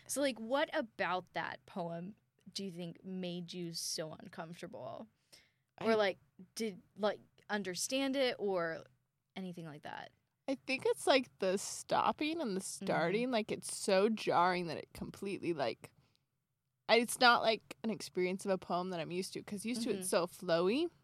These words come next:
Speaker 1: Yeah.
Speaker 2: and so beautiful, and this was very harsh
Speaker 1: Mm.
Speaker 2: and, like, a completely different tone, and I think it made me very uncomfortable 'cause it's not something I'm used to with
Speaker 1: Yeah.
Speaker 2: poetry,
Speaker 1: Yeah, and not really
Speaker 2: I guess.
Speaker 1: classic stuff or stuff that you've read
Speaker 2: Yeah.
Speaker 1: at least.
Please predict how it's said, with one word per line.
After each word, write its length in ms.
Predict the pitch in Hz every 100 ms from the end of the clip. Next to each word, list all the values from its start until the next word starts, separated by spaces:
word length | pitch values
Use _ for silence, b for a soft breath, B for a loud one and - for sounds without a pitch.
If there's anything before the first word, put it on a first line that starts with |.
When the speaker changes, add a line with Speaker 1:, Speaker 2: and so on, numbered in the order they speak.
| _ _
Speaker 1:
Yeah. 540 | 185 185 175 170 160 165 - 254
Speaker 2:
and 100 | 240
so 180 | 240 202
beautiful, 640 | 185 185 190 - 254 269 - _
and 100 | 196
this 140 | 202 208
was 100 | 202
very 240 | 196 101
harsh 540 | 202 226 208 - - - _ _ -
Speaker 1:
Mm. 200 | 185 180
Speaker 2:
and, 120 | 190
like, 280 | 180 127 - -
a 80 | 175
completely 560 | - 220 - 262 208 214
different 320 | 208 202 190
tone, 280 | 202 170 151
and 120 | 98
I 80 | 196
think 260 | 190 180
it 180 | 160 -
made 240 | 196 175 180
me 120 | 175
very 240 | 180 - -
uncomfortable 500 | 196 208 196 - 160
'cause 160 | 196
it's 260 | - - -
not 240 | 247 240
something 240 | - 254 247
I'm 120 | 196
used 360 | 185 190 - -
to 200 | 190 135
with 160 | 113
Speaker 1:
Yeah. 80 | 190 208
Speaker 2:
poetry, 460 | - - - 190 -
Speaker 1:
Yeah, 240 | 190 180 -
and 100 | 170
not 120 | 165
really 240 | 170 175
Speaker 2:
I 60 | 180
guess. 140 | - -
Speaker 1:
classic 480 | 175 175 - -
stuff 380 | - - 180 175
or 80 | 180
stuff 260 | 175 175 -
that 60 | 165
you've 180 | 156 156
read 140 | 160
Speaker 2:
Yeah. 220 | 214 180
Speaker 1:
at 100 | 110
least. 340 | 180 - -